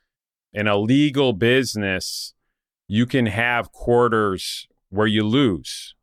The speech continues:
financially, but you're not gonna lose your whole team. My business, I lost everything, my whole team, the money, my identity, and it was just poor planning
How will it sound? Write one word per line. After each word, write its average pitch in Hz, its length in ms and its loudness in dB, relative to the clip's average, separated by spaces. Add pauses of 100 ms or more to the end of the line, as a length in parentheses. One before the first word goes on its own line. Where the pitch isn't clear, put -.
(240)
financially, 110 840 -2 (600)
but 101 380 -2 (680)
you're 104 140 0
not 120 220 0
gonna 107 120 0
lose 104 360 2
your 85 140 0
whole 104 220 2
team. 92 540 -2 (540)
My 101 240 -2
business, 120 680 -2
I 90 120 -2
lost 92 340 0
everything, 76 400 -8
my 80 160 -6
whole 104 240 2
team, 87 460 -4
the 82 80 -8
money, 92 580 -2 (760)
my 82 160 -4
identity, 92 960 0 (400)
and 82 280 -8 (120)
it 87 140 -12
was 85 260 -10
just - 360 -6 (440)
poor 110 300 2
planning 104 800 -4